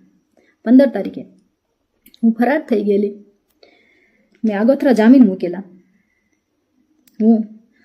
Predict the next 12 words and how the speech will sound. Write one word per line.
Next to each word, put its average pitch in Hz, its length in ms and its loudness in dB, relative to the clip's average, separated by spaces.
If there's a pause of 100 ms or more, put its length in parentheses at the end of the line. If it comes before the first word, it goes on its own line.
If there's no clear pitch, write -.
(1000)
મુંબઈથી, 254 580 6 (4000)
મતલબ 247 260 6
અમદાવાદ 269 460 6
આવતી 208 240 0
હતી, 226 280 -4 (1900)
એ 254 100 8
દરમિયાન 220 480 2 (420)
મુંબઈ 254 480 6 (1040)
અને 269 260 6 (440)
સુરતના 269 580 2
ટોલનાકા 285 380 6
વચ્ચે 233 380 0